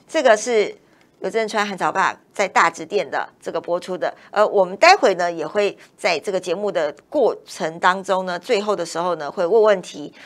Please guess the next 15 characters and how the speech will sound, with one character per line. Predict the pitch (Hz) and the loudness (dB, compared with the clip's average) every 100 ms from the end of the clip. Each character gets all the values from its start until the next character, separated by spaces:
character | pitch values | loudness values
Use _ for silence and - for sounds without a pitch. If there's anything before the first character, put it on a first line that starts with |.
| - | -14
然 | - | -8
后 | 170 190 | -2 -2
抽 | 180 - 220 | -2 -2 -2
出 | 226 226 | -2 -8
幸 | 220 - 254 | -6 -6 -4
运 | 226 185 | -2 -2
的 | 151 - | -4 -6
这 | - 208 | -10 -8
个 | 139 | -8
观 | - 226 269 | 0 0 2
众 | 302 262 - - - | 4 4 2 -14 -14
来 | - 156 160 - _ | 0 2 2 -4 _
送 | _ - 214 147 | _ 2 2 0
你 | 139 - - | -14 -18 -16
一 | 170 | -16